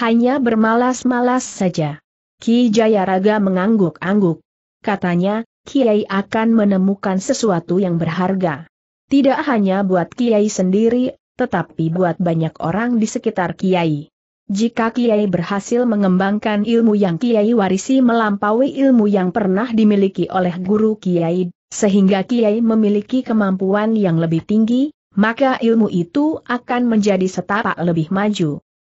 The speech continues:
Jika hal yang sama terjadi pada murid-murid Kiai, maka perkembangan ilmu pada jalur perguruan Kiai akan menjadi semakin tinggi. Mudah-mudahan Ki Jaya Raga. Tetapi ternyata bahwa di antara kami,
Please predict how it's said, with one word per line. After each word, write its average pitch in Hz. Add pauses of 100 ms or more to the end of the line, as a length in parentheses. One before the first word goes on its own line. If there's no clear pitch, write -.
(180)
Jika 185
hal 170
yang 220
sama 202
terjadi 196
pada 185
murid-murid 220
Kiai, 175 (160)
maka 190
perkembangan 196
ilmu 233
pada 220
jalur 220
perguruan 208
Kiai 214
akan 220
menjadi 202
semakin 175
tinggi. 185 (360)
Mudah-mudahan 220
Ki 254
Jaya 220
Raga. 170 (480)
Tetapi 233
ternyata 202
bahwa 240
di 220
antara 220
kami, 208